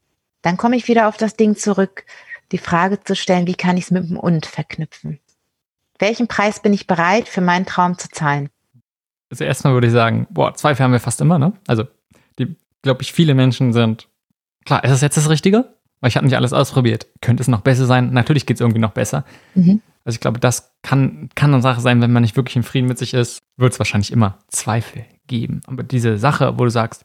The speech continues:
Speaker 2: okay, wie kann man's mit und verknüpfen? Wie kann man's vielleicht trotzdem möglich machen? Wie muss ich meine Traumküche nicht verkaufen,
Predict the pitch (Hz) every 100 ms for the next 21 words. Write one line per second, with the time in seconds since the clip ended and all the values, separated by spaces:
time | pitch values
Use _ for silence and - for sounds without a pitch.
0 | _ _ 139 120 131 135 143 120 120 -
1 | 202 214 - _ - - - 139 - 117
2 | - 123 139 143 135 - 123 - _ _
3 | - 165 165 - 131 127 127 - - 104
4 | 139 - 151 170 151 139 135 - 147 -
5 | 120 127 180 - 107 107 110 151